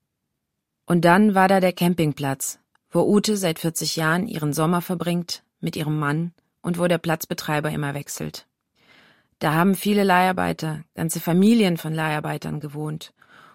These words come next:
und er wurde wegen Slumbildung geschlossen. Und dann, nicht so weit, war noch der andere Campingplatz und auch der war ziemlich voll. Und es gab da diesen Zwischenfall,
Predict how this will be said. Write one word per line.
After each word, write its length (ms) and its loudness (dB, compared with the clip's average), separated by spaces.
und 100 -2
er 140 2
wurde 180 0
wegen 220 -2
Slumbildung 600 0
geschlossen. 600 -8
Und 140 0
dann, 400 2
nicht 160 -2
so 160 -4
weit, 360 -2
war 120 2
noch 140 0
der 140 0
andere 260 2
Campingplatz 760 -8
und 160 -8
auch 140 -6
der 240 2
war 120 -2
ziemlich 380 -6
voll. 300 -6
Und 120 -2
es 120 -4
gab 180 0
da 100 0
diesen 280 -2
Zwischenfall, 680 -4